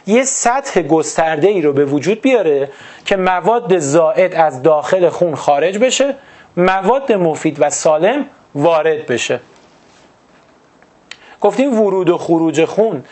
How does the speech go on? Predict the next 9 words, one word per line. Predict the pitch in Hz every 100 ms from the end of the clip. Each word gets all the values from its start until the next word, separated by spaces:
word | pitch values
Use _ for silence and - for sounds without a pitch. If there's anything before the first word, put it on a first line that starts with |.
| - -
به | 170
بدن | 147 147 151 147
فرد | 147 147 139 139
بیمار | 147 139 143 185 190
از | 151 131
یک | 147 190 190
محل | 147 117
صورت | 117 - 123 110 107
می‌گیره. | 107 101 98